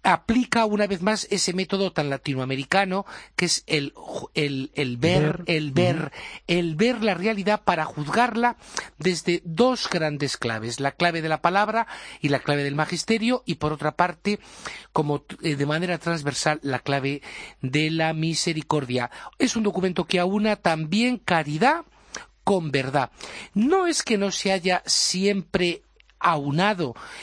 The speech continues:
Speaker 1: pero realmente sí hay un esfuerzo muy grande. Yo creo que en ese sentido, una de las grandes aportaciones del Papa Francisco está siendo el que a todos nos está metiendo en esta vereda. La verdad no se compra ni se vende,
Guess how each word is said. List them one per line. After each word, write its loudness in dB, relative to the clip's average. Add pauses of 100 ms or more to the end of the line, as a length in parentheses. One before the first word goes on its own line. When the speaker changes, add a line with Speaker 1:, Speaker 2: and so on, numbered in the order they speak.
(240)
Speaker 1:
pero 4
realmente 2
sí 0
hay -2
un 0
esfuerzo 0
muy 2
grande. 0
Yo 0
creo 0
que -6
en -2
ese -4
sentido, -2 (460)
una 2
de 0
las -2
grandes 0
aportaciones -2
del -4
Papa 0
Francisco -4
está -4
siendo -2 (380)
el -2
que 2
a 0
todos 0
nos -2
está 0
metiendo 0
en 0
esta -2
vereda. -4 (320)
La 4
verdad 2
no 2
se 2
compra 2
ni 0
se -2
vende, 0